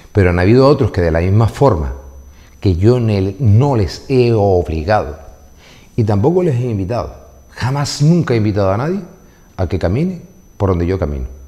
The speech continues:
Han sido quienes han tocado para decirme, "Puedo". Y también, cuando han salido, porque en algunos casos han salido,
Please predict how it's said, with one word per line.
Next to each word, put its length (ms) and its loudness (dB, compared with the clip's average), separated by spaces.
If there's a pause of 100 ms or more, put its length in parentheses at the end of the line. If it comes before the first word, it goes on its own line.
(680)
Han 140 0
sido 380 0 (680)
quienes 320 0
han 140 0
tocado 600 0 (340)
para 160 0
decirme, 500 0 (320)
"Puedo". 340 6 (1120)
Y 120 8
también, 760 6 (420)
cuando 280 6
han 100 6
salido, 440 8 (640)
porque 220 0
en 100 2
algunos 380 0
casos 380 0 (480)
han 160 6
salido, 460 4